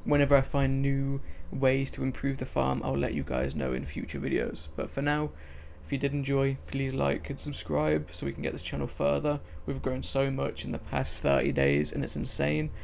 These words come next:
And obviously, if you want another video idea, or if you wanna give me another video idea, or...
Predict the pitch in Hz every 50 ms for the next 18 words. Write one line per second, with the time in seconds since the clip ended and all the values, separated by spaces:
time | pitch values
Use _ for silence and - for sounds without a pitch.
0 | - - - - - - - - - - 139 135 135 135 135 - - 143 156 160
1 | 151 - 170 165 - - - - - 143 135 143 147 139 143 147 147 143 147 139
2 | 143 143 143 147 151 151 151 156 147 156 156 165 170 - - - - - - -
3 | 147 143 143 139 - 139 139 139 139 135 135 143 147 143 143 143 143 143 143 139
4 | 147 143 139 139 143 139 143 143 143 143 - - 143 131 127 127 131 135